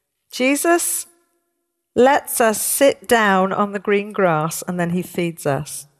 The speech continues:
There's something very significant about that little sentence. There isn't a lot of green grass in Israel, if you hadn't noticed. <laughs> But wherever Jesus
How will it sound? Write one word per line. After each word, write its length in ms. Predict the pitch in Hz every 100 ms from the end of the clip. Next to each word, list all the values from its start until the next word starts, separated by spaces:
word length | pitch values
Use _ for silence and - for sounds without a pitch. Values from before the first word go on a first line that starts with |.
| _ _ _ -
There's 100 | 240
something 180 | 311
very 160 | 277 247
significant 680 | - 233 226 - - 202 190
about 240 | 185 185
that 160 | 180 -
little 240 | 185 190
sentence. 640 | 185 196 185 190 175 175 -
There 160 | 214
isn't 240 | 240 254 247
a 40 |
lot 220 | 220 -
of 80 | 208
green 240 | 220 202
grass 340 | 196 202 196 -
in 120 | 185
Israel, 500 | 190 180 160 143 160
if 80 | -
you 60 | 180
hadn't 280 | 170 165
noticed. 600 | 170 170 - 202 220 - 220 - 247 - 330 - - -
<laughs> 840 | - _ _ _ _ _ _ _
But 160 | 247 220
wherever 460 | 254 254 262 311 294
Jesus 720 | 277 277 269 262 254 -